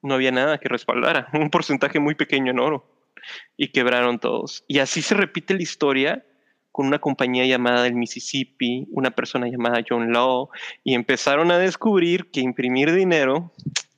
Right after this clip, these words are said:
era un buen negocio. Pues imprimió tanto dinero. Eh, te puedo decir otras burbujas, nada más te menciono eso, la del Mar del Norte, muchas burbujas especulativas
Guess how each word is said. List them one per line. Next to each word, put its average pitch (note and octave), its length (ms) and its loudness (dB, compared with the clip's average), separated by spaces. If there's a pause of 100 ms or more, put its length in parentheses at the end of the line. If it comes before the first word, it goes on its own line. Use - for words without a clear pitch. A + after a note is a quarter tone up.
era C#3 180 2
un B2+ 100 0
buen A#2+ 140 0
negocio. C3+ 360 0
Pues G3 160 -2
imprimió D4+ 340 2
tanto G4 400 0
dinero. D3 580 2 (800)
Eh, C#3+ 360 4
te D#3+ 80 0
puedo F#3+ 180 2
decir F#3+ 240 0
otras F3 240 -2
burbujas, C#3 640 -4
nada C3+ 140 -2
más C3 160 -4
te C3+ 100 -4
menciono A#2+ 440 -4
eso, C#3 180 -2
la D3+ 180 2
del C3 220 2
Mar B2 280 0
del A2+ 220 0
Norte, C3 720 2 (380)
muchas F3+ 640 2
burbujas C#3 540 -2
especulativas C3 1160 -2